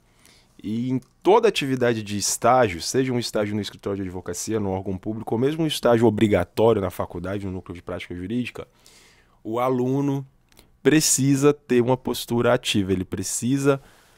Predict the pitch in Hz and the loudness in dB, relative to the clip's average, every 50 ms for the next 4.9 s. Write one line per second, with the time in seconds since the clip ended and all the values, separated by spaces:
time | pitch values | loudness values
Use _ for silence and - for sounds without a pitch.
0 | _ _ _ _ _ _ _ _ 160 170 202 - - - - - 196 185 - - | _ _ _ _ _ _ _ _ 4 4 4 2 -2 -4 -4 -4 -6 -4 0 2
1 | 139 131 135 139 131 - 143 - - - - 110 90 85 80 - - - - _ | 4 4 4 2 -2 -2 -4 -4 -4 0 0 0 0 0 -4 -8 -12 -14 -18 _
2 | _ - - 98 - - 123 123 123 131 139 135 - 135 131 123 120 - 135 131 | _ -10 -10 -8 -4 -4 -2 -2 -2 -2 -4 -4 -4 -4 -4 -4 -2 -2 -2 -2
3 | 120 123 117 110 110 127 151 180 202 - - 165 - 139 127 117 - 120 117 120 | 0 -2 -2 -2 0 0 0 0 0 -2 -6 -6 -6 -6 -6 -4 -4 -4 -4 -4
4 | - - - 135 131 127 127 120 104 95 - - 98 104 110 110 - | -6 -8 -4 -2 -2 0 0 0 -2 -2 0 2 2 2 2 0 -2